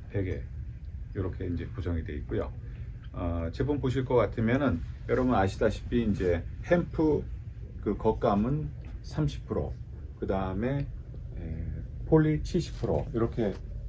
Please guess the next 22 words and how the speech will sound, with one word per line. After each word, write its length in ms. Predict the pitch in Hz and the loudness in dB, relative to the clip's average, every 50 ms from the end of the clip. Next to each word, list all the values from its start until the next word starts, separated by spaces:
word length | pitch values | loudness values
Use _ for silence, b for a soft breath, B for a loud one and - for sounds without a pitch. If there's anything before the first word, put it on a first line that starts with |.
| - - | -6 -2
형성돼 520 | - 147 143 120 131 113 107 101 98 98 | 2 2 2 4 4 2 2 2 2 0
있는 240 | 101 101 101 98 101 95 | 0 2 2 2 2 2
제품이고요. 720 | - - - - 92 87 85 - - 107 87 69 - - B B B B B B B | 0 -2 -2 -2 -2 -2 -2 0 2 4 4 2 2 0 B B B B B B B
여러분 300 | 131 127 135 135 139 135 | 4 4 4 4 4 4
아시-, 280 | 123 117 113 - - - - - - - - | 4 4 4 2 -4 -4 -4 -8 -8 -6 -2
그 240 | 135 123 117 113 113 | 2 4 4 4 4
좋아하시는 560 | - 139 135 135 120 117 117 - 127 127 123 | 4 6 8 10 10 8 8 4 2 2 2
그 100 | 117 117 | 2 2
햄프는 640 | - 143 156 143 - - 120 120 139 123 92 73 - - B B B B B B B B - - - - - - - - | 2 2 0 0 0 0 0 2 2 2 2 0 -2 -2 B B B B B B B B -6 -6 -6 -6 -6 -6 -6 -6
정말 640 | - 101 101 104 104 107 107 110 117 117 113 101 - | -4 -2 -2 -2 -2 -2 0 4 6 6 6 6 2
그 360 | 117 98 92 90 82 78 73 - | 2 2 4 4 4 2 0 -2
통기성이 640 | - - 180 190 170 160 - - 123 107 104 113 110 95 | 0 2 4 6 6 4 4 4 2 2 4 2 2 6
면의 360 | 101 101 107 117 123 123 117 | 6 8 8 8 8 6 6
한 200 | 120 120 107 98 | 4 4 2 2
이십 300 | 101 131 143 - - - - - - - - | 2 0 -2 -2 -4 -8 -8 -8 -8 -6 0
배 140 | - 131 120 | 2 2 2
정도 320 | 117 107 104 101 92 90 | 2 2 2 2 0 0
된다고 480 | 87 95 90 90 87 90 87 78 80 80 | 0 0 0 0 2 2 0 0 0 0
합니다. 340 | 78 78 78 78 80 80 - - | 0 0 0 0 -2 -4 -2 -2
흡수력과 560 | - - - 160 151 110 95 - - - - | -2 0 0 0 0 0 0 0 -2 -2 -2
배출력이요. 680 | 101 87 - - 101 87 78 76 71 76 92 135 170 151 | -2 -4 -2 -2 -2 0 0 0 0 0 0 0 0 0
그래서 420 | 139 113 101 - 113 104 101 B | 0 0 0 0 -2 -2 -2 B